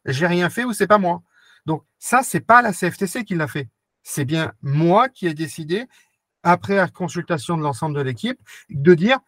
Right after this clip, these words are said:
il faut qu'on arrête, il faut qu'on soit vraiment irréprochable à ce niveau-là ». Et, et là, de se prendre ce genre d'allégations,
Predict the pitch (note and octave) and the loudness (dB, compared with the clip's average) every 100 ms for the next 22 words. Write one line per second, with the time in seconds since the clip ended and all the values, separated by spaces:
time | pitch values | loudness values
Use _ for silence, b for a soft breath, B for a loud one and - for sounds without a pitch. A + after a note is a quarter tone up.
0 | - C#3 - B3 G#3+ G#3+ A#3 B3+ - G#3+ | -8 -4 0 2 4 4 4 -2 -4 -6
1 | G#3 D#3+ G#3+ G#3+ E3+ F3 G3+ A#3+ b b | -4 -2 0 0 2 2 2 0 b b
2 | - B3 A3+ G#3 G#3 - B3+ A3+ F#3+ G#3 | -2 0 2 2 2 2 0 0 -2 -2
3 | G#3+ A#3 G#3 b b b D#3+ E3+ - D#3 | 0 0 -4 b b b 2 2 2 4
4 | G#3 A3+ D#3+ E3 - F3+ - G3 F#3+ C#3 | 6 6 4 -2 -2 -4 -2 -4 -2 -4
5 | B2 D#3 D3+ F#3+ F3 D#3 D#3 E3+ E3 E3 | -6 -6 -2 0 0 2 2 2 0 -2
6 | - F#3 F3+ | -2 -4 -4